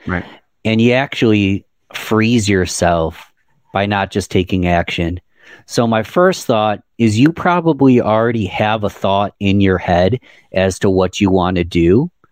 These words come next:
Speaker 2: and you're making excuses. So if that's the case, I say just do it, because nothing I've done the first time, there's people I've met, they're just God gifts to the world and they just knock everything out of the park,
Speaker 1: Mm-hmm.
Speaker 2: blows my mind.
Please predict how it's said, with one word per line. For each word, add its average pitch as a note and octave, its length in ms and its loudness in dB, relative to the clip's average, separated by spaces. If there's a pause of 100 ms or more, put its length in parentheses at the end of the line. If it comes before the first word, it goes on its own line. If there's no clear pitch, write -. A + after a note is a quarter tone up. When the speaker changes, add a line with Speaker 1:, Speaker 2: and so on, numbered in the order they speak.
(480)
Speaker 2:
and G#2+ 180 -2
you're G#2+ 120 2
making A2 340 0
excuses. - 920 -4 (500)
So A2 240 0
if G2+ 100 -4
that's B2+ 300 -2
the D#3+ 100 -2
case, G2+ 440 -2
I G2 160 0
say A#2+ 240 0
just F#2+ 380 -4
do F#2+ 200 2
it, E2+ 220 -2 (240)
because B2+ 400 -2 (320)
nothing D#3+ 520 2
I've A#2 420 -2
done A2 280 0
the G#2 80 0
first G2 420 -2
time, G2 320 0 (240)
there's E3+ 320 0
people F#3 320 2
I've C3+ 220 0
met, A2+ 300 0
they're C3 120 2
just A2+ 200 -4
God A#2+ 300 -2
gifts A#2+ 260 -2
to C3 80 2
the A2+ 100 2
world G2+ 320 2
and A2 120 -2
they G#2 80 0
just G2 160 -4
knock G#2 300 0
everything G#2 360 0
out G2+ 140 0
of G2+ 60 0
the F#2+ 80 -2
park, G2+ 360 -2
Speaker 1:
Mm-hmm. G2 160 0
Speaker 2:
blows A2 280 0
my G2+ 180 -2
mind. G2+ 440 -2